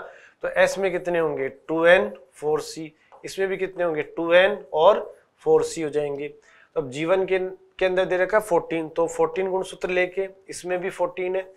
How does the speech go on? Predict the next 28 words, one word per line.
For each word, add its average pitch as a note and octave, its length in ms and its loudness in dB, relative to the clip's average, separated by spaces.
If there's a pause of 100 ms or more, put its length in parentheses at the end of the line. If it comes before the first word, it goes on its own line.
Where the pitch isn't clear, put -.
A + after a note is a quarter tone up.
(340)
इसमें F3 340 -4
भी G#3 280 -4
फोर्टीन D#3+ 380 -2
हो D#3+ 80 0
जाएंगे। D3+ 420 -6 (400)
लेकिन F#3 400 2 (180)
डीएनए F3+ 300 -2
की F#3 100 -4
मात्रा F#3 320 -2
क्या F3+ 200 -2
हो E3+ 60 0
जाएगी? D3+ 260 -4
डबल D#3 300 0
हो D#3+ 60 -2
जाएगी। C3 260 -2
तो C#3 120 -10
फोर्टीन D#3 460 -2
गुणसूत्र F3+ 400 -4
हो G3 80 -2
जाएंगे, F#3 340 -4
फ़ोर F3 260 -6
सी F3 160 -10
डीएनए E3 340 -6
की F3 120 -10
क्या F#3 100 -2
हो F3+ 60 -2
जाएगी? E3 280 -2
सांद्रता D#3+ 500 -2